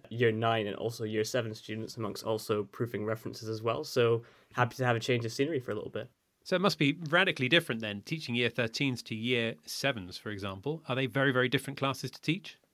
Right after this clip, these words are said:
Speaker 1: Yeah, absolutely. I think one of the most striking things that I had when I started teaching was that you go into <laughs> different classes with almost no change over time. So you
Speaker 2: Mm-hmm.
Speaker 1: have to adapt massively in how you conduct yourself, going from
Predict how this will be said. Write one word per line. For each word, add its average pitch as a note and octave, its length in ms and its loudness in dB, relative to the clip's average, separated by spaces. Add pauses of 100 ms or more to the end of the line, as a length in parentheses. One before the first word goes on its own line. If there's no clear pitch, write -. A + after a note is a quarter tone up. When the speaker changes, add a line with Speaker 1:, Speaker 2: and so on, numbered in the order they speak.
(300)
Speaker 1:
Yeah, G3+ 420 10
absolutely. F#3+ 540 8
I A#2 60 6
think C#3 220 -2
one D#3+ 80 2
of D#3+ 80 0
the D3+ 40 0
most C3+ 180 2
striking A#2+ 360 2
things A2+ 300 -2
that - 100 -4
I A2 140 0
had A2+ 280 0
when A#2 120 -4
I G#2 320 -2 (160)
started C3 480 4
teaching A#2+ 400 -6
was A2+ 160 -4
that - 180 -2
you A#2+ 240 2
go A#2 220 8
into A2+ 680 0 (200)
<laughs> - 220 -20
different C#3 280 0
classes B2+ 440 2
with A#2+ 360 0 (420)
almost F#3 320 6
no F#3 80 4
change F3+ 260 2
over F#3 140 4
time. G#3+ 240 -2 (540)
So - 120 -4
you B2+ 60 6
Speaker 2:
Mm-hmm. A#2+ 100 2
Speaker 1:
have C3 140 2
to C#3 100 2
adapt A#2 380 2
massively A#2+ 520 0
in A2 80 -2
how A#2 100 2
you A2 140 4
conduct A2+ 360 0
yourself, A2 320 -6
going A2+ 300 -4
from G#2+ 380 -4